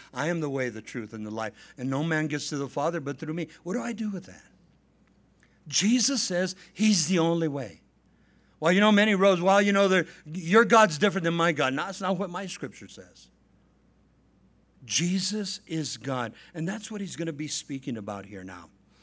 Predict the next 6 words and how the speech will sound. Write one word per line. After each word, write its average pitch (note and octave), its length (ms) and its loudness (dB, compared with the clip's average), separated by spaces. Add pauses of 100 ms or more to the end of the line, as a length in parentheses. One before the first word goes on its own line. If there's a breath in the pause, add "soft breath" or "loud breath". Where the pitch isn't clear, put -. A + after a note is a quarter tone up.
(1200 soft breath)
This F#3+ 340 0
first G#3 440 -8
mystery, - 580 -10 (840 soft breath)
Jesus F#3+ 520 -6
Christ A#2 420 -10
now, F#2 180 -12